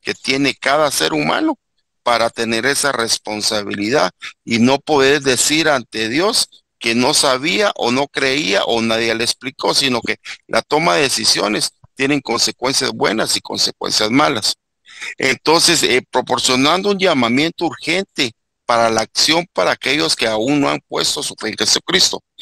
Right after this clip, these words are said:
Inspira a los creyentes a compartir el Evangelio con otros, enfatizando la importancia de la fe en Jesús para la vida eterna.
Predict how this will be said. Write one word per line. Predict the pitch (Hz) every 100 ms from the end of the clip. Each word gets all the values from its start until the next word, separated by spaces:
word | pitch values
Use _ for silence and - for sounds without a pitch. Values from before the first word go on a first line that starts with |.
| - - -
Inspira | 117 117 - 135 147 160
a |
los | 151 -
creyentes | 110 113 120 151 156 165 -
a | -
compartir | 107 - 107 - - 156
el | 147
Evangelio | 120 107 101 135 156 151 - - _
con | 117 117 120 123
otros, | 143 160 160 143
enfatizando | 123 104 107 - 107 - 127 156 151
la | 131 110
importancia | 98 - - - 147 175 -
de | -
la | 107 98
fe | 143 202 - - -
en | 113 113
Jesús | 101 - 185 208 - _ -
para | 110 104
la | 104 104
vida | 135 156
eterna. | - 226 320 294